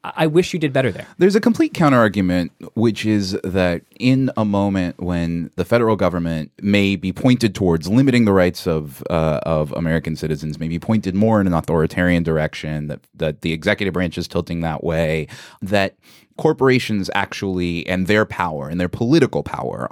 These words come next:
Speaker 2: honestly, form an effective counterweight to authoritarian tendencies or over-regulatory tendencies elsewhere in government. And I'm curious how you think about that. We spoke to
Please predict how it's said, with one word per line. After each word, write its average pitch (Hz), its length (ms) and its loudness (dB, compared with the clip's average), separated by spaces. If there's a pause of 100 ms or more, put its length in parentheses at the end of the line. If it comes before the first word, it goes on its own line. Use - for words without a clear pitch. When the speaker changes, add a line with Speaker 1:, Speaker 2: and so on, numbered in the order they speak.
Speaker 2:
honestly, 78 600 -4 (240)
form 98 400 4
an 92 80 0
effective 110 540 -2
counterweight 76 960 -4
to 98 220 0
authoritarian 107 520 2
tendencies 98 680 -2
or 95 420 2
over-regulatory 95 840 0
tendencies 87 480 -6
elsewhere 80 320 -4
in 82 80 -6
government. 85 560 -6 (560)
And 101 340 4 (260)
I'm 107 180 0
curious 156 320 2
how 123 80 2
you 101 160 0
think 107 260 -2
about 78 300 -4
that. 80 260 -6
We 135 220 0
spoke 107 400 0
to 85 500 -2